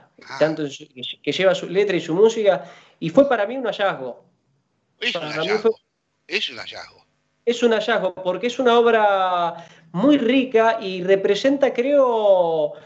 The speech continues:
Speaker 2: eh... hay muchas nociones en esa obra que, que hablan del artista que la compuso.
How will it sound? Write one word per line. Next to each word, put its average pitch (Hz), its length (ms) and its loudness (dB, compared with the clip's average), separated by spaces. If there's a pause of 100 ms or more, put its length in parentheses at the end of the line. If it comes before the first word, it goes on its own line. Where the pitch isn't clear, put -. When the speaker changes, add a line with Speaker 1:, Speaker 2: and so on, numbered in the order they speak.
(240)
Speaker 2:
eh... 160 1300 2 (840)
hay 277 160 4
muchas 277 320 2
nociones 233 500 0
en 202 120 2
esa 214 260 4
obra 247 440 2
que, 170 640 2
que 254 100 4
hablan 285 200 2
del 196 120 -2
artista 208 340 -4
que 175 80 -4
la 160 120 -2
compuso. 143 760 -2